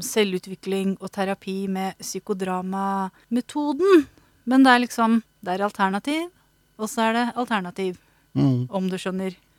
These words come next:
Speaker 1: Så det finnes behandlinger som ikke er forskningsbasert, som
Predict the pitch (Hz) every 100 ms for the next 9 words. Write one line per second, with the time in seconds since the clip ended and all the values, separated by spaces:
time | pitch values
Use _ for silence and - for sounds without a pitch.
0 | - - - 220 247 233 233 220 - 247
1 | 233 196 190 196 190 185 214 202 - -
2 | - 196 190 180 - 175 226 233 - 214
3 | 202 190